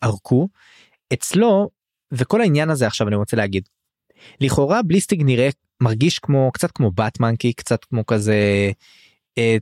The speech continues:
טיפוס שעבד עליו הקלח, והוא הולך עוד רגע או למות, או שיעיפו אותו או משהו, <laughs> אבל זה גם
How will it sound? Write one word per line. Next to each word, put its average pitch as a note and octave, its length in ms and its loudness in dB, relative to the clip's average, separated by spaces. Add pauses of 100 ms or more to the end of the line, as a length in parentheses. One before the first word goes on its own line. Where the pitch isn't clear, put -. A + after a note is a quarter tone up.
טיפוס D3 360 0
שעבד A#2+ 500 2
עליו A#2+ 220 0
הקלח, A#2+ 680 0 (120)
והוא A2 420 2
הולך A#2 240 0
עוד A#2+ 160 0
רגע A#2+ 260 0
או C3 100 -2
למות, A#2+ 560 -2
או A#2+ 100 -4
שיעיפו A#2 460 0
אותו A2+ 200 0
או G#2 140 2
משהו, G2+ 420 -2 (380)
<laughs> - 400 -4
אבל A#2 140 0
זה A2+ 120 0
גם G#2+ 160 -2